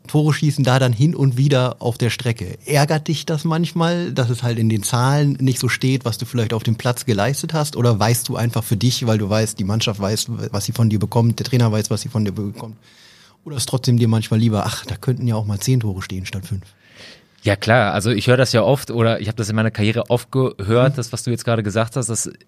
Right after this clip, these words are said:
Speaker 2: ist ja auch schön, das schmeichelt mir auch, aber dennoch, ähm, das Fußballgeschäft ist halt leider so hart, dass eigentlich nur die Statistik gesehen wird
Speaker 1: Mhm.
Speaker 2: und da wird geguckt, wie viele Tore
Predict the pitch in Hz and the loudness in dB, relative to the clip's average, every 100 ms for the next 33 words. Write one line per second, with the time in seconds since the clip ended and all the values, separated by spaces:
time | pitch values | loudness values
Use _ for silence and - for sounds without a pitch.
0 | - 110 123 104 - 123 123 - 117 117 | -6 -2 0 -2 0 0 0 0 0 2
1 | 131 131 120 113 123 - 107 104 98 110 | 0 -2 -2 0 0 -2 -2 0 2 2
2 | 123 120 - - 107 104 104 92 _ _ | 2 0 -4 -6 -2 0 -2 -6 _ _
3 | _ _ - 90 104 - - 131 139 117 | _ _ -12 -6 -6 -6 -2 0 0 0
4 | - - 98 - 120 113 117 107 110 90 | -2 -4 -6 -2 2 2 4 2 0 0
5 | 104 123 - 113 - - - 104 117 123 | 2 0 0 -4 -4 -10 -8 -2 0 0
6 | 117 113 117 117 - 110 - 123 156 - | -2 0 0 0 -4 -4 -4 -6 -6 -4
7 | 127 139 135 147 160 - 110 110 117 _ | 0 0 0 -2 -4 -8 -10 -10 -14 _
8 | _ - 117 110 113 107 117 113 - 147 | _ 0 2 4 2 2 0 -2 -2 -2
9 | 127 113 110 123 139 170 170 | -2 -2 0 2 4 2 -2